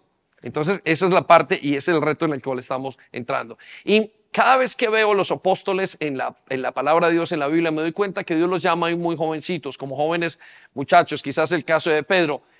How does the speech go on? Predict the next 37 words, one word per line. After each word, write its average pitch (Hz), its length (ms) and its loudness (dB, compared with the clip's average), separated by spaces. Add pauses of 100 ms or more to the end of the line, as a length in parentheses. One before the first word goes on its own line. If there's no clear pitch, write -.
(120)
Pedro, 165 400 2
eh, 143 160 0
llamado 139 320 2
a - 20 6
los 147 140 2
dieciocho, 147 560 0
veinte 151 260 0
años, 165 440 0 (200)
y 139 260 0
Jesús 131 320 0
le 170 120 4
dijo, 160 240 2
"Venga 151 340 -2
y 160 80 0
vean, 190 400 -4
vengan 147 300 -2
y 165 80 0
vean". 180 300 -2 (340)
Lo 127 100 -4
invitó 143 400 0
y 165 60 4
le 170 60 4
dijo, 165 280 4 (220)
seguían 160 420 0
a 185 60 4
Jesús. 170 300 2 (100)
Mejor 175 260 2
dicho, 202 300 2
déjeme 190 320 0
rápidamente, 165 580 -2
voy 165 220 -2
a, 147 200 0 (120)
a, 127 540 -2
a 127 40 -2
Juan 180 300 0
capítulo 180 480 0
uno, 151 400 -2